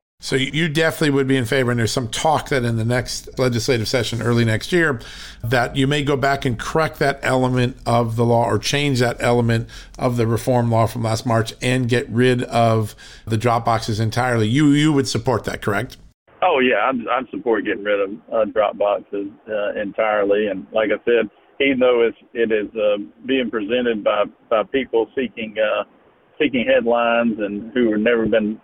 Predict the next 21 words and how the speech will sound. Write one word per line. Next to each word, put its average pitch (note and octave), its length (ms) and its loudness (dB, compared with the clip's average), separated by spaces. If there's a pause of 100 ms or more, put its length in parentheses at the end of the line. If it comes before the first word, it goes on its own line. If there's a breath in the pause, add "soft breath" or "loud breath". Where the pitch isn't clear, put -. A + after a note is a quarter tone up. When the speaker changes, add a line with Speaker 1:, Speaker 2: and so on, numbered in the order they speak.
(160)
Speaker 2:
never B2 240 2
been G#2+ 300 0
for D#3+ 340 4
it, - 140 -4 (440)
uh, G#2+ 260 -2
this A2+ 220 -2
is G#2+ 120 -4
one A2 180 2
of G#2+ 80 2
those G2+ 100 -6
situations A2 680 0
where, G2+ 240 0 (460)
uh, G2+ 360 2
the, G2+ 380 -4
the, A2 160 2 (100)
the A2 80 2
election A2 540 2
cycle A2 480 2
is, G2+ 60 -2 (180)
is G2+ 240 -2 (160)
might, A#2+ 320 -2